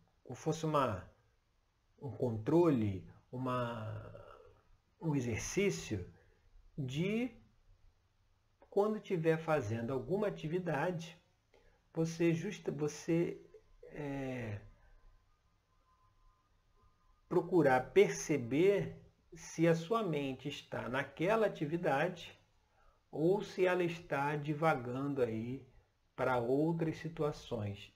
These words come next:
E se tiver divagando para outras situações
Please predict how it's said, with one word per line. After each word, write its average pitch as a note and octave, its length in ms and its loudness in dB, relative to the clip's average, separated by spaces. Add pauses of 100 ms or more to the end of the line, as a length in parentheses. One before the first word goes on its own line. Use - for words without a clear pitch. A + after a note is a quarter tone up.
E C#3 60 -12
se - 160 -12
tiver D3 380 2
divagando B2+ 680 -2
para A#2+ 200 -2
outras C#3 480 0
situações D#3 840 -4